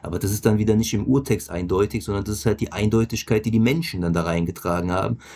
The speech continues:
Sie haben sich quasi dafür kollektiv entschieden, das Weib auf die Rippe zu degradieren und natürlich schlägt sich das dann irgendwie auch in der Historie nieder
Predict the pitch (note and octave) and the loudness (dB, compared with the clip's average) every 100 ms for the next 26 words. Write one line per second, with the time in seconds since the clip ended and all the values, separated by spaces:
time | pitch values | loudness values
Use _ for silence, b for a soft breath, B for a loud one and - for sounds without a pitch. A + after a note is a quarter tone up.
0 | - - G#2 - G#2+ G#2 G#2+ - A#2+ A#2 | -6 0 2 2 2 2 0 0 0 2
1 | A2+ - A2+ G#2 G2 - A#2+ C3+ D3+ D3+ | 2 2 0 0 -2 2 2 4 2 -2
2 | b b - G2 F#2+ G#2+ A#2 G#2+ - A#2 | b b -8 -2 2 2 2 -2 0 2
3 | B2 C3 - G#2 F#2 G#2+ - F2 F#2+ A2+ | 2 2 -2 -2 -2 -2 -4 -6 0 2
4 | A#2 G2+ - G2 D3+ D3+ - G2 F2+ - | 2 0 -2 0 0 0 0 -2 -2 -6
5 | - - F#2+ G2 G#2+ A2 G#2 A2 G#2 G2+ | -10 -4 0 2 4 4 2 2 2 2
6 | - A2+ G#2+ G#2+ C3 A#2+ A#2+ | 0 0 2 2 2 2 0